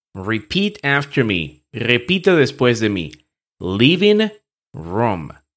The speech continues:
Esto es lo que conocemos en español como la sala, sala de estar. Dentro del living room encontramos diferentes electrodomésticos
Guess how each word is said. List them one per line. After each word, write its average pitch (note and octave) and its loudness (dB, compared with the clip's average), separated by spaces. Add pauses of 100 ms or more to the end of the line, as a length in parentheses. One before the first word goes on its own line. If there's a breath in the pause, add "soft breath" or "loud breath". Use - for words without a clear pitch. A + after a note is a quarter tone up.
(220)
Esto F#3+ 2
es C3 0
lo C#3+ 4
que C3 2
conocemos D3+ 0
en C#3+ 2
español E3 0
como G#2+ 0
la F#2 2
sala, F3 -2
sala A3+ -2
de A#2+ 2
estar. G2+ -4 (380)
Dentro C3 2
del B2+ 4
living E3 2
room F#2 -4
encontramos A#2+ 0 (320 soft breath)
diferentes G3 2
electrodomésticos A2+ 0